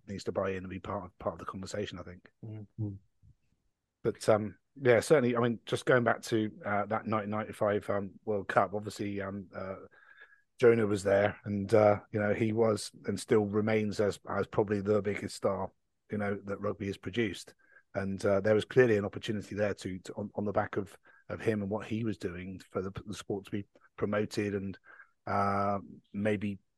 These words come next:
Speaker 1: taken to a better place at that moment in time. But, um, yeah, sadly,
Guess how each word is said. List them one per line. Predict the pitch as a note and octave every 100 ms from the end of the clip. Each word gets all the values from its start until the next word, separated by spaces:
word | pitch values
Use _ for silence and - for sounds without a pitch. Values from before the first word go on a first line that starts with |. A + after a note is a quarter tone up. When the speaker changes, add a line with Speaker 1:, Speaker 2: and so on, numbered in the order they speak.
| _
Speaker 1:
taken | - A2 A2
to | F#2 G#2+
a |
better | G2 G#2+ -
place | - G#2+ -
at | G#2
that | G#2
moment | G#2 G#2+ A2
in | G#2
time. | G2+ C3 G#2+ F2 - _
But, | A2+ G#2 - -
um, | G2+ F#2+ - _ _ _
yeah, | A2 G2 -
sadly, | - A#2 G#2 G#2+